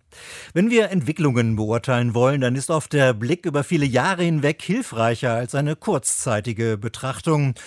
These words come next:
Das kennen wir aus dem persönlichen Bereich. Schauen wir zurück, was sich bei uns getan hat gegenüber dem vergangenen Jahr zweitausendachtzehn, dann fällt die Bilanz sicherlich anders aus als beim Blick zurück auf die vergangenen zehn Jahre.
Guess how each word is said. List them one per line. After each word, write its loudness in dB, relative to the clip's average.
Das -6
kennen -2
wir 2
aus 0
dem -2
persönlichen 0
Bereich. 2
Schauen -2
wir -2
zurück, 0
was -4
sich -6
bei 2
uns 0
getan 0
hat 0
gegenüber 0
dem 0
vergangenen 0
Jahr 0
zweitausendachtzehn, -2
dann -2
fällt 0
die -2
Bilanz 2
sicherlich 0
anders -2
aus -2
als 0
beim 2
Blick -2
zurück 0
auf -2
die -4
vergangenen 0
zehn 0
Jahre. 2